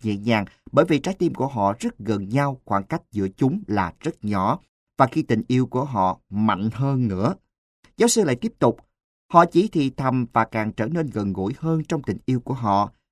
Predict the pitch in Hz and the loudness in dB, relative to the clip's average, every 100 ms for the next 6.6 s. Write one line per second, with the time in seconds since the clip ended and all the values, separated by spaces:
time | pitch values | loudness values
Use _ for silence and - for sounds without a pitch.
0 | _ 135 135 - 175 226 - _ - 180 | _ 2 2 2 4 2 2 _ -4 -2
1 | - 147 120 120 143 151 151 190 190 185 | 2 2 2 0 2 2 2 0 0 -2
2 | 170 175 156 104 101 123 143 147 143 - | -2 -2 -2 -4 -4 -4 -2 0 -2 -4
3 | 180 180 165 - 90 - 87 92 107 160 | -4 -4 -4 -6 -8 -8 -10 -6 -6 -4
4 | 104 90 107 101 - _ _ _ 131 120 | -6 -2 0 0 -2 _ _ _ 2 2
5 | 101 107 - - 110 104 117 127 165 120 | 0 -2 -12 -8 -4 -2 -2 -2 -2 -4
6 | 98 147 123 95 98 | -4 -6 -6 -4 -6